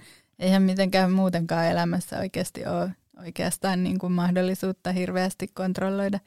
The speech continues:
On vaan se illuusio siitä, että pystytään jotenkin, ää, just pitämään langat käsissä, mutta,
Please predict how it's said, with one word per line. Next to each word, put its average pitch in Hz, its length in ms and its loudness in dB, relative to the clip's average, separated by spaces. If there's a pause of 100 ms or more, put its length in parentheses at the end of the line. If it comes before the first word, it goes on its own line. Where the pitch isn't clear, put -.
(240)
On 170 100 -2
vaan 175 140 6
se - 140 4
illuusio 180 680 0
siitä, - 380 -6
että - 200 -8
pystytään - 600 -6
jotenkin, 190 400 -4 (1400)
ää, 170 300 0 (1500)
just - 360 -20 (260)
pitämään 180 500 2
langat 190 420 4
käsissä, 208 500 2
mutta, 202 400 -2